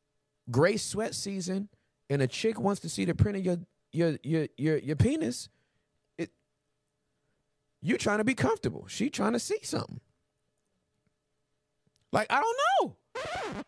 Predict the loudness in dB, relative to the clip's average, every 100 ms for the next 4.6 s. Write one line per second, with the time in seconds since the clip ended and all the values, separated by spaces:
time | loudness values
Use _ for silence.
0 | _ _ _ _ _ _ _ -6 -4 0
1 | 0 0 0 2 2 0 -8 -12 _ _
2 | _ _ _ _ _ _ _ _ _ _
3 | -6 -2 0 2 0 0 -4 -2 0 0
4 | 0 0 2 4 2